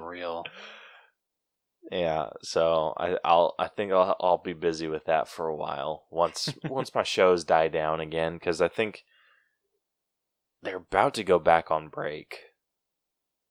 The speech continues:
Speaker 2: or at least the, like, summer break. So I'll probably get back into watching Simpsons.
Speaker 1: I like it.
Speaker 2: But yeah, honest, like, shows, not so much.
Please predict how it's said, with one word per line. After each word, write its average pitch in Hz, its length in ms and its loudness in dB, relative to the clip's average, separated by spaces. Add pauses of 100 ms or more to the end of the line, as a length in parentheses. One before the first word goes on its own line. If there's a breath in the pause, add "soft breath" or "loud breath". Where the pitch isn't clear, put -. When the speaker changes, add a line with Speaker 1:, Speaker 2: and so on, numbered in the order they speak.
(560)
Speaker 2:
or 98 100 4
at 85 100 4
least 80 220 -2
the, 80 320 2
like, 78 220 -4
summer 80 360 -2
break. 73 440 -12
So 71 520 -6
I'll 78 100 -4
probably 82 440 -4 (300)
get 85 160 -2
back 76 260 -8
into 78 140 -12
watching 78 460 -10
Simpsons. 80 720 -14 (1200)
Speaker 1:
I 104 60 -14
like 90 280 -18
it. 92 120 -12
Speaker 2:
But 95 420 4
yeah, 107 300 2 (240)
honest, 107 440 0
like, 104 280 -4 (600)
shows, 151 1200 2
not 120 320 4
so 135 160 -2
much. 120 480 0